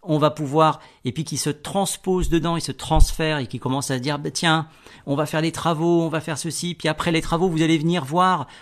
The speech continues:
on vous enverra des photos, ou vous viendrez prendre un thé, euh, des biscuits, n'importe quoi. C'est réellement comme ça que ça se passe. C'est une super satisfaction.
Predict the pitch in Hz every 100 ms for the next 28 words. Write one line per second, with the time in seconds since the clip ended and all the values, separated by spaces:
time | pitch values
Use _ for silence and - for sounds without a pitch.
0 | - 135 156 156 156 156 156 - 165 175
1 | 180 175 - - 143 156 147 151 - 156
2 | 151 156 - 170 170 - _ - 156 147
3 | 151 131 165 156 151 - 180 147 170 180
4 | - 170 185 - _ - 165 156 196 190
5 | 196 220 165 175 180 151 - 165 - -
6 | _ - _ - - - 180 185 180 _
7 | _ _ 131 135 143 147 - - - -
8 | 233 190 175 175 _ - 139 127 151 156
9 | - 135 123 107